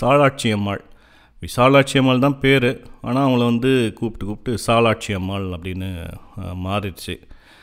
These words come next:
நிரந்தரமாக பிள்ளை அவர்களின் சலித்து போன வைத்தியத்திற்கு மீறின வயிறு சம்பந்தமான வியாதி உடையவள் என்பதை மத்தியானத்தில் அவங்க அருந்தும் கேப்பை கஞ்சி நமக்கு, அஹ், எடுத்து காட்டுது.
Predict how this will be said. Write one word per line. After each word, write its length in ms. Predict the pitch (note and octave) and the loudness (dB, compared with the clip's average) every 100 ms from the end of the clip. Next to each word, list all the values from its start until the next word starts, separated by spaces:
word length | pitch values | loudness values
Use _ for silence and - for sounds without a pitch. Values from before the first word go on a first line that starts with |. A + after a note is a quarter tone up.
| - - | -16 -2
நிரந்தரமாக 840 | B2 F3+ G3 E3+ C3 A#2 A2+ - D3 D3 G#2 F#2 | 2 4 4 4 4 2 0 -4 -6 -6 -6 -4
பிள்ளை 260 | C#3 F#3+ F#3 | -2 2 4
அவர்களின் 440 | C#3 A#2 A2+ A#2 | 2 2 -2 -2
சலித்து 400 | C3 E3 F3+ - E3 | 0 0 -2 -4 -2
போன 300 | C3+ B2 A#2 | 0 0 0
வைத்தியத்திற்கு 840 | G#2 A2+ A#2 A2+ - F2+ - - | 0 0 0 -2 -4 -10 -10 -6
மீறின 540 | A2+ A2 B2+ D3 B2+ G2+ G2 - - _ _ _ _ | -2 2 4 4 2 0 -6 -14 -20 _ _ _ _
வயிறு 420 | A#2+ D3+ B3+ B3+ | 6 8 8 8
சம்பந்தமான 1040 | D3 D3+ C#3+ C#3 B2+ A#2+ G#2+ G#2+ C3+ C#3+ G#2 | 6 4 4 4 4 2 0 -2 -2 -4 -4
வியாதி 440 | F#2+ A#2+ C#3+ C3 | 0 4 6 4
உடையவள் 440 | G#2 G2 G2 G#2 G2 | 2 0 -2 -2 -4
என்பதை 600 | F#2+ F#2+ F#2+ E3 A2 E2+ - | -6 -6 -6 -6 -6 -8 -4
மத்தியானத்தில் 680 | A2+ A#2+ F3+ E3 B2 A2+ B2+ - - - - - - | 0 2 2 2 0 -4 -8 -10 -20 -20 -20 -20 0
அவங்க 480 | C#3+ E3 E3+ D#3 D3 | 6 6 6 4 4
அருந்தும் 600 | C3+ D3+ D3 D3 A#2 G#2 - | 4 4 4 4 4 2 4
கேப்பை 320 | F3+ - D3 | 4 4 0
கஞ்சி 340 | - G#2+ G#2 | 0 -2 -2
நமக்கு, 600 | G#2+ G2 F2+ A#2+ F#2+ - - - | -4 -4 -6 -6 -6 -10 -14 -14
அஹ், 280 | - F#2+ | -10 -8
எடுத்து 320 | G2 G#2+ - - | -6 -6 -6 -8
காட்டுது. 400 | G2 F#2+ F#2 F#2 | -6 -6 -6 -8